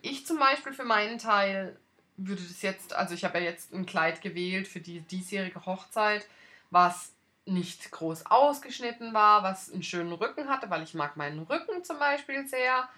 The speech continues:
Ich finde, ich hab einen schönen Rücken. Ähm, ich mag meine, ähm, wie heißt es jetzt nochmal? Schlüsselbeine?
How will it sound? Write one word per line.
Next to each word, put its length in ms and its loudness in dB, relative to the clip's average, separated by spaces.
Ich 60 -20
finde, 160 -4
ich 80 -10
hab 80 -8
einen 100 -12
schönen 300 0
Rücken. 320 -2
Ähm, 400 4
ich 200 -6
mag 400 6
meine, 960 -4
ähm, 600 -8
wie 220 -16
heißt 380 -14
es 100 -14
jetzt 200 -20
nochmal? 640 -6
Schlüsselbeine? 720 -2